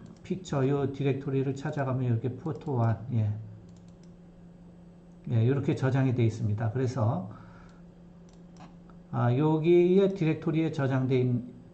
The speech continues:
해-, 해놓고 그 다음에 그것을 그림을 다시 토픽으로 해서, 어, 아마존 클라우드로 보냅니다. 그래서, 아, 여기 아마존 클라우드 연결은, 아, 여기에 보시면은 여기에 나오는데,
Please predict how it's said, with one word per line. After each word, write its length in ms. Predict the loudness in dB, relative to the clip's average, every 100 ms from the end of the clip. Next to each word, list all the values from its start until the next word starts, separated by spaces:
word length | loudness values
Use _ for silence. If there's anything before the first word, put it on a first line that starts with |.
| -14 -14 -10
해-, 140 | -8 -4
해놓고 680 | -2 0 -2 -2 0 0 -2
그 100 | -2
다음에 320 | 0 0 -2
그것을 720 | -2 -2 0 0 0 0 -6 -14 -20 -20 -6
그림을 460 | 0 2 2 0 -2
다시 340 | -4 -4 -6
토픽으로 480 | -6 0 0 2 0
해서, 400 | 0 -2 -4 -6 -16 -20 -20 -6
어, 380 | -2 -2 -2 -2
아마존 440 | 0 0 0 -2
클라우드로 520 | -2 0 2 2 -2 0
보냅니다. 560 | 2 4 2 2 -2 -2
그래서, 540 | -2 0 0 0 -4 -14 -20 -20 -4
아, 160 | 0
여기 240 | 0 2 2
아마존 440 | 2 2 0 -2
클라우드 420 | 0 0 2 2
연결은, 800 | 2 2 0 0 0 0 0 -2
아, 180 | -2 0
여기에 460 | 0 -2 -2 -2 -2
보시면은 640 | -2 -2 -2 0 0 0
여기에 280 | 0 0 0
나오는데, 800 | 0 0 0 -2 -4 -4 -6